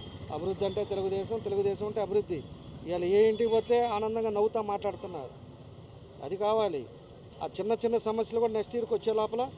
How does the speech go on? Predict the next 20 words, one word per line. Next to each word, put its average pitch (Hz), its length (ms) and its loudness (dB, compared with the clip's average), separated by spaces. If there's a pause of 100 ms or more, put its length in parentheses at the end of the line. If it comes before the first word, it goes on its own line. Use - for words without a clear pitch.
(280)
అవి 190 160 2
కూడా 240 200 6
లేవు, 214 380 6 (540)
పోతే 214 200 0
మాకు 196 240 -2
ఏ 220 160 6
సమస్య 214 360 -4
లేదని 214 320 0
చెప్పాలి. 185 280 -4 (460)
ఇవాళ 196 180 2
నూటికి 220 340 4
ఎనభై 202 240 2
మంది 214 240 -2
చెప్తున్నారు 214 360 -2
ఇంట్లో 190 320 0
పోతే, 160 320 -4 (680)
అంతా 214 180 0
మీరే 220 280 8
సాక్ష్యం 202 400 0
దానికి. 165 320 -8